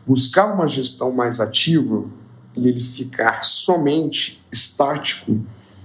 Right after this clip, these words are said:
no D I, no C D I, na famosa renda fixa tradicional, ele tem uma falsa sensação de ganho. Ele consegue visualizar uma rentabilidade nominal no final do ano, absoluta, positiva,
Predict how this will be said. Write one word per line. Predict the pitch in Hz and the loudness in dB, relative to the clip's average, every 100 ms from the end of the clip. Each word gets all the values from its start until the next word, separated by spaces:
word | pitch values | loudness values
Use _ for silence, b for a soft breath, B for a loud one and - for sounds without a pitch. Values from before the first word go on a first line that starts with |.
| - | -12
no | 123 139 147 | 0 2 2
D | 123 | 0
I, | 120 131 147 117 | -2 0 0 0
no | 123 139 | 2 2
C | - 127 | 0 -2
D | 117 | -2
I, | 113 139 131 110 | 0 2 0 0
na | 123 139 | -2 -2
famosa | 131 - 127 120 143 143 135 | -4 0 2 4 2 2 -2
renda | 117 120 120 | -4 -2 -4
fixa | 110 - 117 - 120 | -8 -10 -6 -4 -4
tradicional, | 117 117 113 113 - 120 139 | -6 -6 -6 -6 -6 -2 -2
ele | 139 | -2
tem | 143 151 | -6 0
uma | 151 | 0
falsa | - 139 135 - 131 | 2 0 0 -2 -4
sensação | - 123 - 117 - 120 | -4 -4 -2 -2 -2 -2
de | 113 | -2
ganho. | 107 104 98 98 - - _ _ B B B | -2 -2 -2 -4 -6 -20 _ _ B B B
Ele | 117 131 | 2 4
consegue | 135 143 - 160 165 | 4 0 2 2 0
visualizar | 156 143 139 135 123 120 117 113 110 - - | -2 0 2 0 0 0 0 -2 -8 -10 -2
uma | 127 127 | 0 0
rentabilidade | 135 123 131 123 127 120 123 120 120 | 0 0 0 0 -2 0 -2 -2 -4
nominal | 120 117 113 120 117 120 B B | -4 -2 0 2 0 -2 B B
no | 135 147 | 2 2
final | - 135 120 117 | 0 0 0 -2
do | 107 | 0
ano, | 117 147 185 135 - - - | 2 2 2 -2 -4 -12 -8
absoluta, | 104 - - 110 123 160 165 123 | -6 -4 -4 -2 2 0 0 -6
positiva, | - 113 107 98 - 151 165 160 165 | -2 -2 -2 -6 -6 0 0 0 -10